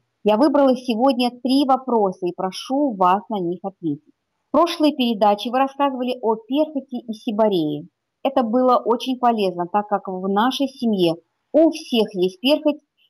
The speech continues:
и никакие шолдерсы и рекламные шампуни эту семейную перхоть не устранили. Мы связывались с Еленой и побывали в офисе, где приобрели многие препараты, а также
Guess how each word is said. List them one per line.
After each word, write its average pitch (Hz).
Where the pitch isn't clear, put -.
и 254
никакие 277
шолдерсы 185
и 233
рекламные 254
шампуни 214
эту 196
семейную 208
перхоть 240
не 202
устранили. 220
Мы 277
связывались 254
с -
Еленой 190
и 254
побывали 208
в 185
офисе, 214
где 220
приобрели 233
многие 208
препараты, 196
а 196
также 320